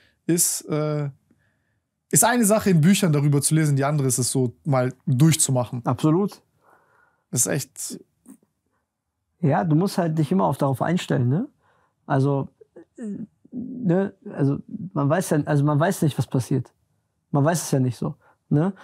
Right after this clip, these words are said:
Speaker 2: Das ist ja auch Supply Chain Themen so. Was ist, wenn Produkte wegbrechen? Keine Ahnung.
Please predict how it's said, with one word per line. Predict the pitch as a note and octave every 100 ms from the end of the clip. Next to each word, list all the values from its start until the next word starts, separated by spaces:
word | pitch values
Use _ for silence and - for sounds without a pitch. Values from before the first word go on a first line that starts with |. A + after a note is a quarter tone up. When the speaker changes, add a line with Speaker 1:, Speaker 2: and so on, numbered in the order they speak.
| -
Speaker 2:
Das | - C#3
ist |
ja | D3+
auch | D3 - -
Supply | - C3 - D#3+
Chain | F#3+ F#3+ C#3
Themen | C#3 C3
so. | C3+ C3+
Was | C3
ist, | D3
wenn | D3 C3
Produkte | D3+ D#3+ -
wegbrechen? | D#3+ D#3+ - D#3+ D3+ D#3+ D#3
Keine | C#3+ D#3
Ahnung. | D3+ E3 E3 D#3+